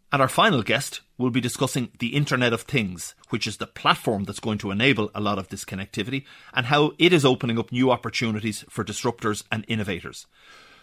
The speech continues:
We're delighted to have founder Paul Glynn of Davra to join us later, uh, on the successful expansion of this Irish business, which was started up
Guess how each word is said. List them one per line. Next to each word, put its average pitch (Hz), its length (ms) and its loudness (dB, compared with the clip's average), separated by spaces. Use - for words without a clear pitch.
We're 127 100 0
delighted 131 480 4
to 127 80 -2
have 110 120 0
founder 110 280 0
Paul 120 300 2
Glynn 113 240 0
of 95 160 -6
Davra 123 480 4
to - 100 -8
join 117 260 0
us 110 140 -6
later, 107 320 -2
uh, 110 180 2
on 113 140 0
the 107 80 -4
successful - 800 -2
expansion 110 640 -2
of - 100 -16
this 123 180 -4
Irish 107 380 2
business, 107 400 -4
which 110 160 -4
was 101 100 -6
started 120 380 2
up 104 180 -2